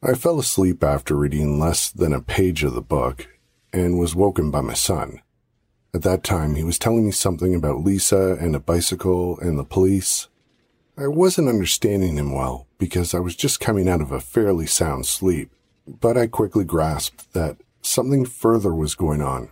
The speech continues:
related to the scream I had heard earlier. I still had on the clothes I'd put on to go and investigate the scream, so I immediately went downstairs with Dan to see what was happening.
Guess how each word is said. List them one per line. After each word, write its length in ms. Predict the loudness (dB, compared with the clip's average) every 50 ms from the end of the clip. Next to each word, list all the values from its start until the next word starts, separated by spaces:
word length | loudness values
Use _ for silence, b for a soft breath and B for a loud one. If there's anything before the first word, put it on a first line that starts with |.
| _ _ -2
related 460 | 2 4 4 4 4 2 0 -4 -4
to 100 | -4 -4
the 100 | -4 -2
scream 640 | -2 -2 -2 -2 0 0 2 2 4 2 0 -2 -4
I 140 | -4 -4 -6
had 160 | -6 -8 -8
heard 260 | -2 0 0 0 0
earlier. 580 | 0 0 0 -2 -2 -4 -4 -6 -6 -8 -10 -18 _ _ _ _ _ _ _ _ _ _ _ _ _ _ _ _ _ _ _ -4
I 60 | -2 -2
still 340 | -2 -2 0 0 0 2
had 200 | 2 2 2 4
on 220 | 4 2 2 0 -2
the 80 | -4
clothes 600 | -6 -6 0 2 4 4 4 2 -2 -4 -4 -4
I'd 320 | -4 -4 -4 -6 -8 _ -12
put 180 | -6 -4 -2
on 300 | 0 0 -2 -2 -4 -6 -8
to 120 | -10 -8
go 260 | -2 -2 0 0 0
and 260 | 0 -2 -2 -4 -4 -4
investigate 680 | -4 -4 -2 0 -2 -2 -2 -2 -4 -2 -4 -4 -4
the 60 | -4 -8
scream, 580 | -6 -2 2 2 4 4 2 0 -4 -10 -14 _ _ -10
so 240 | -6 -2 0 0 2
I 60 | 2
immediately 440 | 2 2 2 2 0 0 0 0 0
went 240 | 0 0 -2 -2 -2
downstairs 640 | -2 -2 -2 -2 -4 -4 0 2 2 2 2 0 -4
with 100 | -8 -8 _ _
Dan 520 | 0 2 2 2 2 0 -2 -4 -4 -8 -10 -8
to 180 | -6 -6 -4
see 280 | -4 -4 -2 0 0 -2
what 200 | -2 -4 -6 -6
was 140 | -4 -2 0
happening. 640 | 0 0 0 0 -2 -2 -4 -4 -4 -6 -10 -12